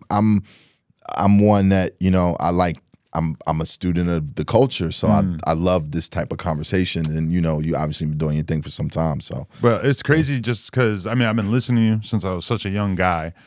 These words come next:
Speaker 2: and it was such, like, a, that, the mixtape era really, like, kinda breathed life into hip hop
Speaker 1: Mm,
Speaker 2: for me at
Speaker 1: yeah.
Speaker 2: that time,
Speaker 1: Mm.
Speaker 2: especially because I moved to New York in two thousand four,
Speaker 1: Okay.
Speaker 2: w-, at the height of, you know, G Unit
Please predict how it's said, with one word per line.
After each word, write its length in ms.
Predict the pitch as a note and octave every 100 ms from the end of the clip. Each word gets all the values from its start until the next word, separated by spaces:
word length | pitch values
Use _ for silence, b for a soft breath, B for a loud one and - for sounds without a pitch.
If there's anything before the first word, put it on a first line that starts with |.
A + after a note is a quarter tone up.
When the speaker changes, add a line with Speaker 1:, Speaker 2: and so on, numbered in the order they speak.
| b b
Speaker 2:
and 120 | A2+
it 60 | G#2+
was 140 | G2+
such, 240 | - A2+ A2
like, 180 | G2
a, 260 | F#2+ F2 E2 F#2+
that, 200 | A#2 A2
the 80 | A#2
mixtape 580 | A#2+ C3+ - D#3 B2+ G2
era 360 | B2 A#2+ A2+
really, 300 | G#2+ A2+ A2
like, 300 | G#2 G2 F#2
kinda 360 | A2 G2+ F2+ E2+ b b b
breathed 640 | A#2 G#2+ A#2+ A#2+ A2+ F#2+ G2
life 400 | G2+ G#2 G#2 -
into 180 | G2 F2
hip 200 | F#2 -
hop 260 | G2 G#2
Speaker 1:
Mm, 140 | F2 F2
Speaker 2:
for 180 | B2
me 260 | A#2+ A#2 A#2
at 100 | A2+
Speaker 1:
yeah. 80 | -
Speaker 2:
that 200 | A#2 G#2+
time, 340 | B2 A#2+ A#2
Speaker 1:
Mm. 20 | A2
Speaker 2:
especially 440 | E2+ C#3 - C3+
because 580 | A#2+ - A#2+ G#2+ F2+ -
I 100 | A2
moved 240 | C3 B2 -
to 100 | A2
New 140 | G#2
York 460 | G#2 G2+ G2 F2+ -
in 260 | G2+ G2 F2+
two 160 | - G#2+
thousand 360 | F#2+ F2+ D#2+
four, 540 | - - F#2+ E2+ E2 D2+ F2
Speaker 1:
Okay. 280 | - E2 D#2+ _ -
Speaker 2:
w-, 280 | F2+ F#2+ -
at 140 | G#2+
the 80 | G2
height 320 | E2+ G#2+ G#2
of, 220 | G2 F#2 F#2+
you 60 |
know, 100 | F2+
G 200 | F2 F#2+
Unit 180 | A2 A2+